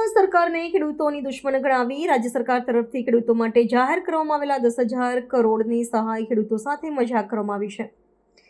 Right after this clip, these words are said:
ખેડૂતોની નુકસાનીના જખમા પર મીઠું ભભરાવાનું કામ કર્યું છે. વિંગે બત્રીસો રૂપિયા આપીને રાજ્ય સરકારે એકરે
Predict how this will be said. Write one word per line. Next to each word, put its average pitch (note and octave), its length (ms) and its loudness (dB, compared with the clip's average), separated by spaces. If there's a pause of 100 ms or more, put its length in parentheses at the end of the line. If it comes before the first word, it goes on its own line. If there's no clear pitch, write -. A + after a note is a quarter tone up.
(380)
ખેડૂતોની F#4 480 6
નુકસાનીના F#4+ 460 4
જખમા E4 300 0
પર D#4+ 160 2
મીઠું D4+ 320 -4
ભભરાવાનું C#4+ 480 2
કામ C4+ 240 4
કર્યું C4 300 0
છે. E4 260 -4
વિંગે C#4 420 -4
બત્રીસો C#4 460 -2
રૂપિયા C#4+ 320 0
આપીને C4 400 0
રાજ્ય B3 280 -2
સરકારે B3 460 0
એકરે B3 500 -2